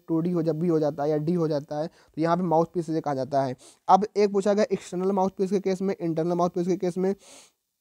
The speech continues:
फिर आपका एक पूछा गया है रनिंग फुल में, फिर आपका इंटरनल माउथ पीस रनिंग फ्री में पूछा गया है, and the convergent and divergent mouthpiece में होता है। तो ये सारी वैल्यू आपको ध्यान रखना है ऐसे लाइन से कि जब भी कहेगा एक्सटर्नल में तो आपको पॉइंट फ़ाइव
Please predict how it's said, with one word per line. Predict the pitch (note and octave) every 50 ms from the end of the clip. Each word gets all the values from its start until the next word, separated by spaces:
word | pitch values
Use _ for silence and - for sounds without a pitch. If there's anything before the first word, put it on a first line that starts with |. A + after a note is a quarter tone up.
| _ _ _ _ _ _ - -
फिर | - G3 F#3+
आपका | F3 F#3 F3+ - G3
एक | G3 F#3
पूछा | - F3+ - F#3+
गया | F#3 F#3 F#3+ F#3+
है | G3 G3
रनिंग | F3 D#3+ D#3 E3+ F3+ F#3 F#3
फुल | - - - F3+ F#3+
में, | G3 F#3+ F#3+ F#3 F#3
फिर | - - F3
आपका | F3 E3+ - -
इंटरनल | - F3+ E3+ D#3+ D#3+ E3 E3+
माउथ | E3 E3 E3+ E3+
पीस | - F#3 F3+
रनिंग | F3+ D#3+ D#3 D#3 F3 G3+
फ्री | G3+ - F3 D#3 D#3+
में | D#3
पूछा | D#3 D3+ - D3+ C#3
गया | C#3 C#3+ D3+
है, | F3 - F3 D#3+
and | D#3+ F3
the | F#3 F3+
convergent | - E3 D#3 D#3 D#3 D3+ D#3+ E3+ F3+ G3
and | - E3+ E3+ D#3+
divergent | D#3 D3 D3 D#3 E3 E3+
mouthpiece | D#3 D3+ D3+ - - D3+ C#3+ D3
में | C#3+ C#3
होता | C3 B2+ - - C#3+ D#3
है। | F#3 - _ - - - _ -
तो |
ये | E3+ F3+ F3+
सारी | F3 F#3 F3 G3 G3+
वैल्यू | F#3+ F#3+ F3 F#3+ F#3+
आपको | F#3 F#3 F#3+ F#3+
ध्यान | F3 D#3+ C#3 D#3 E3+ F3+
रखना | F3 - F3+ F3+
है | E3+
ऐसे | E3+ E3+ F#3
लाइन | F3 E3 E3 E3+ F3
से | F3 F3+ F#3 G3
कि | G#3 _ - - _ _ - F3
जब | E3 F3+ F#3 E3+
भी | A3 G#3+
कहेगा | - G#3+ G3+ G3+
एक्सटर्नल | G3+ F#3+ - - E3+ E3+ F3+ F#3+
में | G3 G3 F#3+
तो | F#3+
आपको | F3 E3+ E3+ F3+ E3+
पॉइंट | E3+ E3 D#3+ D#3+ E3
फ़ाइव | - - E3 D#3+ F3 F3